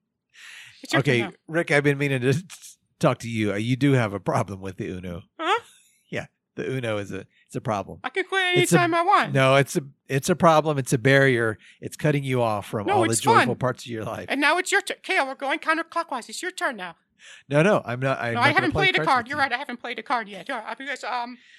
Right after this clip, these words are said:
Speaker 2: You
Speaker 1: I
Speaker 2: know what, Rick? Skip.
Speaker 1: two, uh,
Speaker 2: Skip.
Speaker 1: what? No.
Speaker 2: I skip you. Skip.
Speaker 1: I'm not, yeah, um, uh,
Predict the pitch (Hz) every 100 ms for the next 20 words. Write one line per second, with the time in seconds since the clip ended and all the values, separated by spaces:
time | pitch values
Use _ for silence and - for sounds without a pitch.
0 | _ - 135 143 156 139 151 - - 139
1 | 208 - - - - 117 101 - - 403
2 | 285 - _ _ 123 - 156 107 87 -
3 | - - 139 - _ _ _ - - 523
4 | - - - _ _ _ _ - 302 _
5 | _ _ 320 254 _ _ - 302 269 -
6 | _ _ 240 _ _ 240